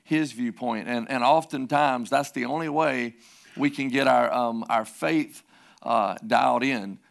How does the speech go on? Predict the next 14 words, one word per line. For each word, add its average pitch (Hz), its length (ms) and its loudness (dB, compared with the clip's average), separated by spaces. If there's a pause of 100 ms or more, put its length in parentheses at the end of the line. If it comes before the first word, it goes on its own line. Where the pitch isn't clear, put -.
to 131 100 -6
where 117 160 -2
it 98 80 -6
needs 135 260 -4
to 92 100 -12
be. - 300 -12 (100)
Uh, 92 360 -12
not 131 240 4
on 143 120 -2
us, 147 380 0
not 131 160 -2
on 123 100 -4
our 120 120 -4
situation, 120 800 -8